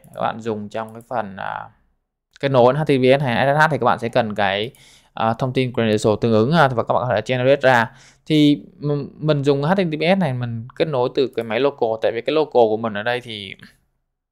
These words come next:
thì đó là cái cách mà chúng ta sẽ kết nối lên trên A W S. Nhưng mà tuy nhiên trong cái trường hợp này á, thì mình sẽ dùng là cái máy,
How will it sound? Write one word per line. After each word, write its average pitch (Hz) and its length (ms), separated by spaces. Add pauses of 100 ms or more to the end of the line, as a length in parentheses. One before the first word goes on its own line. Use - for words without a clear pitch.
(240)
thì 117 200
đó 113 140
là 135 100
cái 127 100
cách 151 280
mà 110 240
chúng 101 120
ta 127 120
sẽ 113 120
kết 139 160
nối 117 160
lên 131 120
trên 123 140
A 120 40
W 135 240
S. 170 40 (440)
Nhưng 170 80
mà 156 60
tuy 180 180
nhiên 180 340
trong 151 140
cái 175 80
trường 160 200
hợp 123 200
này 120 320
á, 165 140 (120)
thì 127 140
mình 120 160
sẽ 113 160
dùng 135 320
là 107 420 (600)
cái 113 440
máy, 110 440